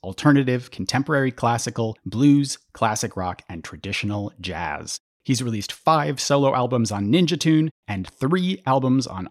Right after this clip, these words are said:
Arts and Crafts Records. His brand spanking new album, Creatures of the Late Afternoon, was released on April fourteenth, twenty twenty-three,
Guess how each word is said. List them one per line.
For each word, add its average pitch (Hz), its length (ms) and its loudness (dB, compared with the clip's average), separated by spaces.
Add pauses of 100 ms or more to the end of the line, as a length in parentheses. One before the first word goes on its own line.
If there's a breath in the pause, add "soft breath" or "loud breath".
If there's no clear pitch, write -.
Arts 117 240 -4
and 95 120 -4
Crafts - 520 0
Records. 127 480 -2 (220)
His 143 260 2
brand 170 580 -2
spanking 165 440 2
new 170 180 4
album, 151 360 2
Creatures 160 380 0
of 139 140 2
the 123 80 0
Late 131 180 -2
Afternoon, 131 600 0
was 151 200 0
released 107 400 -6
on 98 260 -8
April 95 280 -6
fourteenth, 113 600 -4
twenty 135 240 0
twenty-three, 180 680 -2